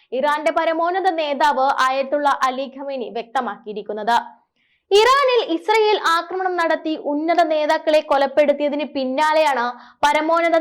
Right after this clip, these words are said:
നേതാവിന്റെ പ്രതികരണം. ഇസ്രയേലിനെതിരെ ശക്തമായ നടപടികൾ സ്വീകരിക്കുമെന്നും അവരോട് ഒരു തരത്തിലുള്ള ദയയും ഞങ്ങൾ കാണിക്കില്ലെന്നുമാണ് അദ്ദേഹം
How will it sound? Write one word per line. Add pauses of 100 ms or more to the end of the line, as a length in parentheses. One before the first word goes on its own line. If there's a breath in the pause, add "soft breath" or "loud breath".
നേതാവിന്റെ (100)
പ്രതികരണം. (520 soft breath)
ഇസ്രയേലിനെതിരെ (140)
ശക്തമായ
നടപടികൾ
സ്വീകരിക്കുമെന്നും (380 loud breath)
അവരോട് (160)
ഒരു
തരത്തിലുള്ള (160)
ദയയും (320 loud breath)
ഞങ്ങൾ (140)
കാണിക്കില്ലെന്നുമാണ് (180)
അദ്ദേഹം